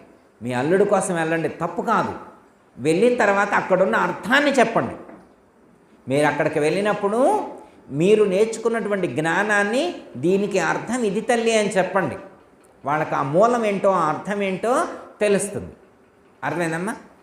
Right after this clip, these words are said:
"నేను ఇది తెలుసుకున్నా కాబట్టి నేను ఆడికి రాను, ఏడకి రాను" అని చెప్పింది ఉద్దేశం అది కాదు. అందరిలో పరమాత్మనే చూడమని గురువుగారు చెబితే మళ్ళీ అక్కడ దేవుడు లేడని అనుకోవటం, అక్కడ పరమాత్మ లేదని అనుకోవటం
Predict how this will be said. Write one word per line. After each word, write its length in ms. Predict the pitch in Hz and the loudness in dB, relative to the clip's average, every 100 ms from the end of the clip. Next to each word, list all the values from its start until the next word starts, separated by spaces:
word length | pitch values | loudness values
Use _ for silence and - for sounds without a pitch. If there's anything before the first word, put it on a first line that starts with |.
| _ _ _ - - - _ - | _ _ _ -20 -20 -20 _ -4
"నేను 260 | 139 160 | -2 0
ఇది 280 | 156 156 170 | 2 2 4
తెలుసుకున్నా 540 | 175 165 - 175 170 | 4 2 -2 -2 0
కాబట్టి 440 | 165 170 165 165 165 | 0 2 0 -2 -2
నేను 240 | 151 143 | -4 -2
ఆడికి 340 | 139 165 170 165 | 0 2 2 4
రాను, 260 | 165 165 | 2 2
ఏడకి 380 | 147 147 170 170 | 2 2 2 0
రాను" 220 | 160 160 | 0 0
అని 160 | 160 147 | -2 -2
చెప్పింది 260 | 147 160 | -4 -6
ఉద్దేశం 500 | 127 120 127 196 185 | -6 -4 -2 -2 -2
అది 140 | 160 156 | -2 2
కాదు. 160 | 143 | 2
అందరిలో 500 | 110 135 170 190 196 | 0 -2 0 4 4
పరమాత్మనే 680 | 196 175 170 180 180 175 175 165 | 4 0 -2 -4 -6 -8 -6 -2
చూడమని 340 | 160 170 165 | 0 0 -2
గురువుగారు 440 | 151 156 165 165 156 | -2 0 2 2 4
చెబితే 320 | 151 - 156 - - 139 | 2 0 -4 -6 -10 -2
మళ్ళీ 200 | 160 156 | 2 2
అక్కడ 240 | 151 170 | 2 2
దేవుడు 380 | 151 165 190 185 | 4 4 4 4
లేడని 460 | 185 175 175 170 | 4 4 2 0
అనుకోవటం, 440 | 160 165 170 165 160 | -2 -2 -2 -2 -2
అక్కడ 300 | 139 - 180 | -4 -2 -2
పరమాత్మ 540 | - 165 175 180 175 | 0 0 0 -2 0
లేదని 400 | 170 165 165 160 | 2 4 2 0
అనుకోవటం 460 | 156 156 165 160 | -2 -2 -2 -2